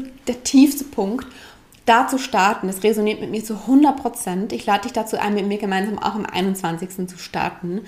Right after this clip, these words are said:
Ähm, zudem finde ich auch, ähm, gerade am vierundzwanzigsten zu starten, ist, wäre für mich schwierig, weil da ist eben grad Weihnachten, da ist <laughs> eben grad viel los im Außen.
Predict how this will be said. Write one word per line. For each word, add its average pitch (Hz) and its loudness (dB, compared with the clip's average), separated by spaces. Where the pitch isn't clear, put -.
Ähm, 190 2
zudem 233 6
finde 214 -2
ich - -2
auch, 214 2
ähm, 190 0
gerade 214 6
am 190 4
vierundzwanzigsten 202 0
zu 180 -4
starten, 175 -2
ist, 254 4
wäre 220 8
für 220 0
mich 233 2
schwierig, 214 0
weil 175 4
da 196 2
ist 247 -2
eben 185 -2
grad 185 -8
Weihnachten, 170 -6
da 190 0
ist 247 4
<laughs> 262 8
eben 277 10
grad 240 2
viel 226 2
los 220 4
im 196 -2
Außen. 226 -2